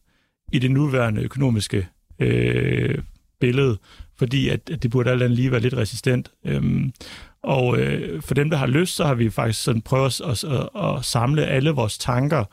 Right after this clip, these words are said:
hele vores research om både Zaptec og Crayon, og så har vi prøvet for første gang sådan at dele det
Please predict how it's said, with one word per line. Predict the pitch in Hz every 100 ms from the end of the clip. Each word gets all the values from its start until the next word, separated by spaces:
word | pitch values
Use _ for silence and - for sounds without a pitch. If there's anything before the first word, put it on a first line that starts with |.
| - - _
hele | 143 151
vores | 123 110 135
research | 143 147 113 110 -
om | 180 117 120 - _
både | 131 143
Zaptec | 131 123 123
og | 110
Crayon, | - 120 123
og | 120
så | -
har | 123
vi | 110
prøvet | - 131
for | -
første | 117 131 - 120
gang | 120 117
sådan | -
at | 110 -
dele | 127 135
det | 120